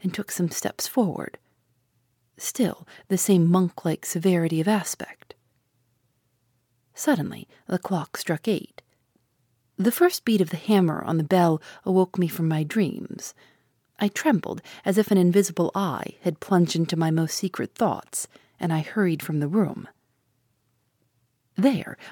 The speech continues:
my eye fell upon the compass. Our course was still north. The log indicated moderate speed, the manometer a depth of about sixty feet.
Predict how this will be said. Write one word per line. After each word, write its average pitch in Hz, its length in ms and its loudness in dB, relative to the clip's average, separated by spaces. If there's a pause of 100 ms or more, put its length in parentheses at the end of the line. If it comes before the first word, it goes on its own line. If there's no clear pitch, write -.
my 170 180 2
eye 180 280 2
fell 165 260 0
upon 160 340 0
the 156 80 -4
compass. - 640 -2 (840)
Our 208 100 4
course - 580 2
was 180 100 -2
still 170 180 2
north. 220 560 4 (520)
The 208 100 6
log 262 260 6
indicated 196 540 2 (240)
moderate 202 420 4
speed, 185 440 0 (340)
the 190 140 4
manometer 208 580 4 (300)
a 170 80 0
depth - 440 -2 (120)
of 170 80 -2
about 165 280 -2
sixty - 380 -6
feet. - 480 -10